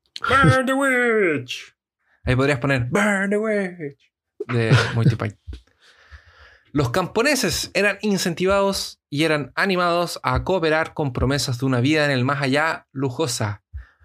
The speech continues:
o con dinero en su tiempo actual. Así que cooperaran, así cooperaban con los inquisidores. Así la caza de brujas se tornaría muy lucrativa. Entonces, la caza de brujas es un concepto, pero la Inquisición no solamente perseguía <clears throat> brujas,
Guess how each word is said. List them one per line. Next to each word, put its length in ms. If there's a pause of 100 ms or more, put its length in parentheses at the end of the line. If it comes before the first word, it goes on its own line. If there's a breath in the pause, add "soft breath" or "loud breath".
(200 soft breath)
o 80
con 240
dinero 460
en 140
su 180
tiempo 320
actual. 460 (640 loud breath)
Así 280
que 140
cooperaran, 720 (220)
así 340
cooperaban 600
con 280
los 300
inquisidores. 840 (380 loud breath)
Así 240
la 100
caza 260
de 100
brujas 300
se 140
tornaría 520
muy 160
lucrativa. 520
Entonces, 380 (320 loud breath)
la 160
caza 260
de 80
brujas 460
es 200
un 120
concepto, 680
pero 140
la 80
Inquisición 520
no 100
solamente 400
perseguía 380
<clears throat> 40
brujas, 500